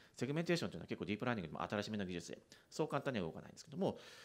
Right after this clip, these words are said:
これをスマホのジーピーユーだけでやってるんですね。これクラウド側の技術一切使ってないという処理です。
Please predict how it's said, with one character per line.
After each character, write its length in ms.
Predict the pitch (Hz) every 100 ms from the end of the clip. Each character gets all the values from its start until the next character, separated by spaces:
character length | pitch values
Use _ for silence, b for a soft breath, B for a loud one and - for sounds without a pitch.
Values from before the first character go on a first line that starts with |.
| B -
こ 120 | 214
れ 160 | 240
を 180 | 262 202 -
ス 140 | -
マ 160 | 175 214
ホ 160 | 214 202
の 120 | 190
ジ 200 | 139 170
ー 100 | -
ピ 100 | 196
ー 20 |
ユ 80 | 185
ー 40 |
だ 120 | 147 107
け 100 | 196
で 180 | 202
や 100 | 104
っ 20 | 87
て 140 | -
る 40 |
ん 20 | -
で 60 |
す 60 | -
ね。 80 | 135
こ 100 | 139
れ 80 |
ク 100 | 123
ラ 100 | 156
ウ 20 | 160
ド 80 |
側 120 | 147 143
の 60 |
技 80 | 123
術 180 | 107 -
一 80 | -
切 160 | 92
使 100 | -
っ 60 | 85
て 140 | -
な 80 | -
い 80 | -
と 840 | - - - - - - _ _ -
い 260 | 90 87
う 20 | 87
処 80 | -
理 140 | -
で 120 | - -
す。 160 | -